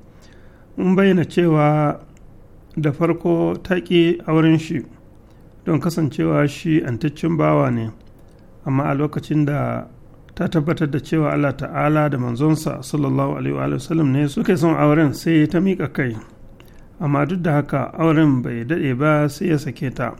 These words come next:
Sannan Allah Ta'ala ya umarci manzon Allah sallallahu alaihi wa sallam ya aure ta don karya al'adar Larabawa ta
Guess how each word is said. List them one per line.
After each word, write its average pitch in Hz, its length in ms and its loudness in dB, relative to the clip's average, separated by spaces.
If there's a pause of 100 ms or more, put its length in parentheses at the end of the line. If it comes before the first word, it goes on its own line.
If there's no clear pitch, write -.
(640)
Sannan 139 400 0
Allah 139 200 0
Ta'ala 139 720 -2
ya 147 300 2
umarci 135 380 -2
manzon 135 320 -2
Allah 143 200 -2
sallallahu 139 540 0
alaihi 135 180 -2
wa 139 280 -2
sallam 156 280 0
ya 127 120 -4
aure 123 280 -4
ta 127 200 -4 (960)
don 139 400 0
karya 143 480 0
al'adar 135 400 -2
Larabawa 151 640 0 (380)
ta 131 460 -2